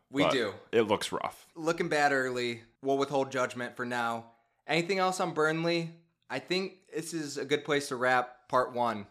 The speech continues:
Speaker 1: if not.
Speaker 2: No, I think this is a great place to wrap part one. Uh, we hope you guys enjoyed. We will be back for part two. We'll, we'll go a little more niche.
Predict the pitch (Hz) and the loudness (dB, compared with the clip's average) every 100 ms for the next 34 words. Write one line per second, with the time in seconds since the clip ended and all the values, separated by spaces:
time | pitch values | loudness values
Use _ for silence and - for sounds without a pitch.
0 | _ 123 113 110 101 - _ _ _ - | _ -10 -4 -2 -2 -6 _ _ _ -2
1 | 135 202 - - 113 135 135 117 113 123 | 6 6 6 2 4 4 4 2 4 6
2 | 131 - 120 107 - 107 98 110 92 104 | 6 4 2 4 6 4 6 6 4 6
3 | 104 107 107 110 - - - _ - 95 | 8 8 4 -2 -10 -20 -20 _ -8 -2
4 | 117 120 123 117 113 107 101 110 110 131 | 4 6 8 8 8 6 4 8 10 10
5 | 135 95 113 117 117 110 107 110 - - | 6 2 4 6 6 6 6 6 0 4
6 | 117 85 - 123 127 120 113 110 107 - | 4 4 0 2 4 4 4 4 0 -4
7 | _ - 185 262 269 262 240 190 131 - | _ -4 0 4 2 4 4 4 4 2
8 | - | -2